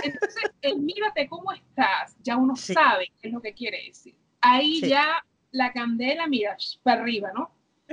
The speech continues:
Speaker 1: Y yo le digo, "Yo, yo estoy fabulosa, no sé usted".
Speaker 2: Claro.
Speaker 1: Yo me veo en el espejo todos los días en mi casa, ¿y usted? La señora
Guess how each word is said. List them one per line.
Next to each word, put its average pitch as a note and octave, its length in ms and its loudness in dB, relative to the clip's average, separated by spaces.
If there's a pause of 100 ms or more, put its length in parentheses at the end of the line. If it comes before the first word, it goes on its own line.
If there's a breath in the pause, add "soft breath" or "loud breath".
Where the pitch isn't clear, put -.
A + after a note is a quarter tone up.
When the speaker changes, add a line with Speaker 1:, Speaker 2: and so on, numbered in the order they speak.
(140)
Speaker 1:
Y A#3+ 100 -6
yo A#3 80 4
le C4 140 6 (320)
digo, F#4 160 0 (100)
"Yo, C4+ 60 0
yo A3+ 80 0
estoy A3+ 180 -6
fabulosa, C4+ 880 0 (100)
no G3 140 -12
sé - 140 -12
usted". B3+ 380 -6 (680)
Speaker 2:
Claro. A3+ 200 -2
Speaker 1:
Yo A#3+ 60 4
me D4 140 6
veo D#4 100 2
en - 180 -16
el - 40 -14
espejo B3 260 -2
todos D4+ 120 -4
los C#4+ 100 2
días C#4+ 120 2
en D#4 60 0
mi C4+ 100 0
casa, G3 300 -4
¿y F#3+ 80 -4
usted? B3 300 -8 (480)
La A3 120 2
señora A#3 560 2